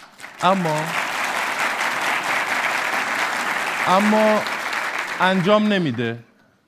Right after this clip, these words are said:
پشت گوش میندازه، حس مسئولیتش از کار افتاده یهو. که حس بویاییش انقدر قوی شده.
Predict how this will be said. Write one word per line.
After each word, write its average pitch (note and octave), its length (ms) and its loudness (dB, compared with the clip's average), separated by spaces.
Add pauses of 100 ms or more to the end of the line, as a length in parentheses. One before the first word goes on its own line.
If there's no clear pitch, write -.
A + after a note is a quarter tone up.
(640)
پشت D#3 220 -4
گوش D3+ 220 -2
میندازه، A#2+ 720 -6 (480)
حس A#2 200 -10
مسئولیتش G2+ 1000 -6
از A#2 220 0
کار D#3+ 200 2
افتاده G#2 480 -4
یهو. D2 260 -12 (2000)
که - 180 -8
حس A#2 360 -4
بویاییش G#2 600 -4
انقدر G#2 280 -6
قوی F#2+ 280 -6
شده. F2 460 -10